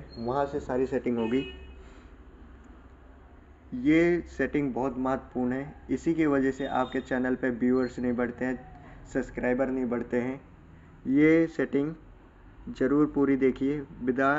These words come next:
स्किप किए हुए। अगर स्किप करेंगे तो कुछ settings आप छोड़ देंगे,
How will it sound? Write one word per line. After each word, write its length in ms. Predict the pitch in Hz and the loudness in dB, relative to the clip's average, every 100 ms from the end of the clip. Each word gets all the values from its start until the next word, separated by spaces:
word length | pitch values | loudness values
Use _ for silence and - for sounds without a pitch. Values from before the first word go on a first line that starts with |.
| 151 135 | 0 -6
स्किप 440 | - 135 139 - | -6 0 0 0
किए 140 | 120 117 | -4 -2
हुए। 180 | 107 - - | -2 -6 -4
अगर 240 | 127 131 131 | -2 0 -2
स्किप 360 | - 143 139 | -2 -2 0
करेंगे 380 | 135 131 131 143 - - - - | -2 -2 -2 -4 -6 -20 -14 -6
तो 100 | 131 | -2
कुछ 180 | 135 131 | 0 0
settings 560 | 135 120 135 135 - - - - - - - | 0 2 0 0 -8 -20 -20 -20 -20 -16 0
आप 340 | 127 135 - - - - - - - | 2 2 -4 -20 -20 -20 -20 -20 -4
छोड़ 220 | 139 127 | 0 2
देंगे, 320 | 110 104 110 | 2 -2 -6